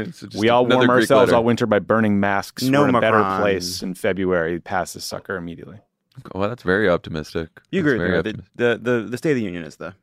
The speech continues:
Speaker 3: is the deadline.
Speaker 1: Yeah, he could.
Speaker 2: That's true. That's good. That's
Speaker 1: Or,
Speaker 2: good
Speaker 1: or
Speaker 2: deadline.
Speaker 1: the State of the Union is his, you know, he's got a national audience and he, you know, really, really sticks it to the,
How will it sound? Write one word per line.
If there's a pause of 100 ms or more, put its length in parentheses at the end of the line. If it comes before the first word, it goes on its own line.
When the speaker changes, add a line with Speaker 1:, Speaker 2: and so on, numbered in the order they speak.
(180)
Speaker 3:
is
the
deadline. (220)
Speaker 1:
Yeah,
he
could.
Speaker 2:
That's
true. (120)
That's
good.
That's
Speaker 1:
Or,
Speaker 2:
good
Speaker 1:
or
Speaker 2:
deadline.
Speaker 1:
the
State
of
the
Union
is
his,
you
know,
he's
got
a
national
audience
and
he,
you
know,
really, (320)
really
sticks
it
to
the,